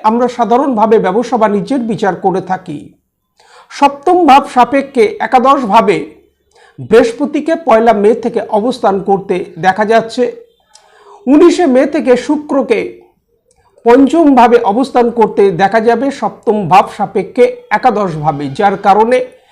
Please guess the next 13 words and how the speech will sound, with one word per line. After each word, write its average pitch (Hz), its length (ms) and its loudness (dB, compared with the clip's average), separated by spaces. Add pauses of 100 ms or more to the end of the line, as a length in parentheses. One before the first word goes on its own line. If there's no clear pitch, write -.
(160)
ব্যবসায়িক 226 500 -4
ক্ষেত্রে 208 340 -2
এই 220 260 -4
সময় 233 300 -2 (100)
আর্থিক 214 460 -8
দিক 170 200 -8
থেকে 233 200 -2
যথেষ্ট 196 460 -8
লাভ 175 300 0
প্রাপ্তির 190 420 -6
সম্ভাবনা 165 600 -6 (140)
দেখা 175 300 -4
যায়। 226 240 0